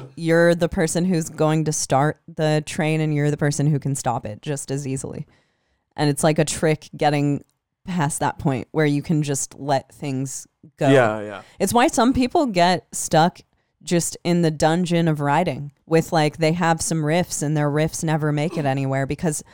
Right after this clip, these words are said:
Speaker 2: there's a lot of self-doubt that comes along with being an artist and a, and a lot of, like
Speaker 1: Not over here, dude.
Speaker 2: Yeah,
Speaker 1: I'm
Speaker 2: you're not
Speaker 1: fucking good to go.
Speaker 2: <laughs> You, you, you are a person, though. You do write a lot of stuff, and then you're like,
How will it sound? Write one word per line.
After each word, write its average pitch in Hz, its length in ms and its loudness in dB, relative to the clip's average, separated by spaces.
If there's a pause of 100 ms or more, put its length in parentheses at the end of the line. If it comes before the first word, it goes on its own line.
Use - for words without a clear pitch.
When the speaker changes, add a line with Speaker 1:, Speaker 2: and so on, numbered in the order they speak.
(340)
Speaker 2:
there's 190 180 2
a 190 60 2
lot 185 240 4
of 170 120 -2
self-doubt 151 760 0
that 139 120 -2
comes 151 240 -2
along 139 300 -2
with 135 160 -8
being 139 160 -6
an 127 80 -6
artist 131 440 -6
and 151 120 -2
a, 143 80 -2 (120)
and 165 120 -2
a - 20 2
lot 151 240 4
of, 156 100 -6
like 127 320 -2
Speaker 1:
Not 143 200 4
over 135 180 6
here, 135 240 6
dude. 120 220 4 (100)
Speaker 2:
Yeah, 170 240 4
Speaker 1:
I'm 165 80 4
Speaker 2:
you're 190 100 4
not 196 200 4
Speaker 1:
fucking 113 40 -4
good 117 180 4
to 113 60 0
go. 120 320 4
Speaker 2:
<laughs> 359 140 4 (680)
You, - 280 0 (120)
you, 330 320 4 (400)
you 330 180 2 (100)
are 233 280 6
a 269 60 4
person, 262 360 0
though. 254 100 4
You 226 180 4
do 190 300 2
write 175 400 4
a 190 80 2
lot 175 200 6
of 170 240 4
stuff, - 540 2
and 160 140 -2
then 156 100 0
you're 156 240 0
like, 143 540 -2